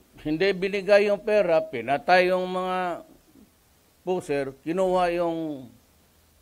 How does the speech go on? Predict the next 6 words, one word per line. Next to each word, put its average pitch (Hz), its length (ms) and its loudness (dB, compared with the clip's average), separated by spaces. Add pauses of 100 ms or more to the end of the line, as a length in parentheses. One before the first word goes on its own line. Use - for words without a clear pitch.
(720)
shabu, 175 560 4
ipinagbili, 165 880 0 (320)
tapos 135 480 -2
pati 175 400 -6
yung 151 80 -6
pera, 143 480 -2